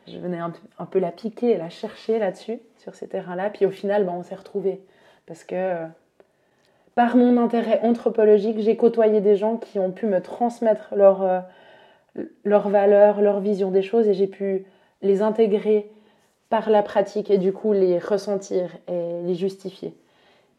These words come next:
Mais avant ça, euh, non, quoi. Il y a encore, euh, je sais pas s'il faut dater, il y a cinq ans, euh,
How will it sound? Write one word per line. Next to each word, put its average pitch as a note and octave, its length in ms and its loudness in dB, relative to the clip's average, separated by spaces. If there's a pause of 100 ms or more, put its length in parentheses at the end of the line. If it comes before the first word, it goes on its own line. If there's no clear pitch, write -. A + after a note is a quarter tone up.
Mais E3+ 400 -8
avant G3 300 4
ça, A3+ 360 0
euh, E3+ 220 0
non, E3+ 260 -8
quoi. E3+ 280 -6
Il F3 60 -10
y F3 60 -2
a E3+ 120 0
encore, F3 380 -2
euh, E3+ 200 -6
je D#3+ 180 -12
sais E3 140 -14
pas F#3+ 140 -6
s'il F#3+ 180 -8
faut - 140 -12
dater, F3+ 260 0
il G#3 60 2
y F3+ 40 4
a E3+ 60 -2
cinq F3+ 320 -10
ans, G3+ 220 -6
euh, - 20 -12